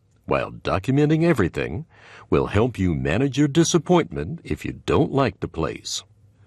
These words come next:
NerdWallet author Sam Kemmis can be contacted by email at S Kemmis,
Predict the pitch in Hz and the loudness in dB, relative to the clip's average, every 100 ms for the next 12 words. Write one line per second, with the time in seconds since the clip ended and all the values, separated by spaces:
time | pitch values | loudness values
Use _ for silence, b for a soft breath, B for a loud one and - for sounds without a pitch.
0 | b b b b 73 95 104 85 90 85 | b b b b 2 4 4 2 0 2
1 | 87 - 82 - 76 - - 123 160 156 | 0 0 -2 0 -6 -4 0 0 0 0
2 | 165 101 71 117 - - 90 78 - 101 | 0 0 -2 -6 -10 -4 -2 -4 -2 -2
3 | 95 110 98 107 98 113 131 143 87 78 | 0 -2 -2 -2 0 0 0 0 0 0
4 | 95 110 71 53 - b b b - 98 | 0 0 -4 -4 -10 b b b -2 0
5 | 156 - - 160 73 62 - | 0 -6 -2 0 0 -6 -10